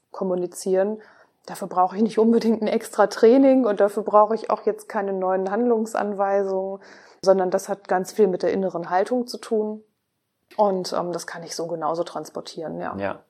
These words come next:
Speaker 2: ja. Weil das ist ja letztendlich dann auch irgendwo ein Grundbedürfnis des Menschen, irgendwie wertgeschätzt zu werden,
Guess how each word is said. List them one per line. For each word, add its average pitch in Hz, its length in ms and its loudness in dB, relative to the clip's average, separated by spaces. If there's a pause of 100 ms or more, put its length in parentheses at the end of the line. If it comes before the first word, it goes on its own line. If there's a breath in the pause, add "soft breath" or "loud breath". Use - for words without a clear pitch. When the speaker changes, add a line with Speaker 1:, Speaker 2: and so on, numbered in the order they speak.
(140)
Speaker 2:
ja. - 200 -14 (380)
Weil 95 200 2
das 98 140 2
ist 120 160 2
ja 110 360 2 (100)
letztendlich 110 500 0
dann 110 100 -6
auch - 120 -4
irgendwo 107 240 0
ein 101 60 2
Grundbedürfnis 92 600 0
des 92 100 -10
Menschen, 95 360 -6
irgendwie 90 340 -8
wertgeschätzt - 500 -6
zu - 160 -16
werden, 196 440 -4